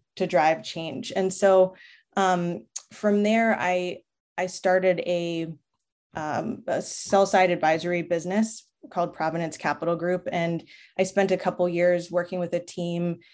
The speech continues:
to help organize, um, essentially a, a banking group that could drive capital from family offices and institutional investors and high net worth individuals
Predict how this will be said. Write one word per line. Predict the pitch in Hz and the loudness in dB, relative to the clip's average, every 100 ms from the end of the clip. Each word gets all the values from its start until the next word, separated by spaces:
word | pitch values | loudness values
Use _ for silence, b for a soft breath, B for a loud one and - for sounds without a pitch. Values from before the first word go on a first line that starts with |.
| b b b - | b b b -12
to | - 196 185 180 165 170 - - | -2 2 4 2 2 -2 -4 -12
help | - 190 185 185 | -2 4 4 4
organize, | 196 185 180 170 170 170 - - | 2 2 2 0 -2 -2 -6 -8
um, | 165 160 156 160 151 - | -6 -6 -6 -8 -10 -4
essentially | 196 202 247 254 214 175 | -2 0 0 2 2 2
a, | - 170 170 156 - | 0 -2 -2 -4 -2
a | 175 | -4
banking | - 175 185 185 170 160 | -2 -2 -2 -4 -8 -6
group | 156 151 151 _ | -6 -6 -6 _
that | 180 156 147 - - | 0 2 2 0 -6
could | - 170 | -2 -2
drive | - 160 160 156 - _ _ _ - | 0 2 2 0 -4 _ _ _ -8
capital | 190 165 180 170 | -2 0 0 0
from | 165 - 196 190 | -2 -2 -2 0
family | 180 175 170 | -2 -2 -4
offices | 160 175 - 170 165 151 - _ _ - | -6 -8 -6 -4 -4 -6 -16 _ _ -4
and | 202 190 | 0 2
institutional | 185 - 175 - 165 | 0 -2 -8 -4 -2
investors | 165 160 - 165 160 | 0 -2 -4 -6 -6
and | 160 160 - | -8 -8 -10
high | - | -4
net | 175 165 | -2 0
worth | 170 160 | -2 -2
individuals | 170 156 160 165 165 160 | -4 -2 -2 0 0 -2